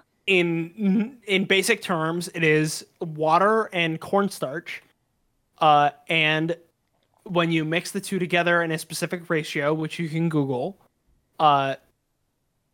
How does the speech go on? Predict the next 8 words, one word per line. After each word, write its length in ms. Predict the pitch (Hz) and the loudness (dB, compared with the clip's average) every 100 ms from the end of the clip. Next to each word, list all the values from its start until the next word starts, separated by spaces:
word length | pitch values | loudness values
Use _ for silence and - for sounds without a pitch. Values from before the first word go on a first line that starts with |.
| _ _ _ _ - | _ _ _ _ 0
it 140 | 185 | 2
will 440 | 170 165 160 165 | 4 4 4 0
create 360 | 196 - 175 170 | -2 -2 0 0
a 180 | 180 165 | 0 -2
fluid 680 | 165 - 190 190 151 170 208 _ - | -2 -2 2 2 2 -2 -6 _ -4
that 280 | 165 143 - | -2 0 0
when 180 | 170 | 0
you 440 | 160 143 139 139 | 2 0 -2 -4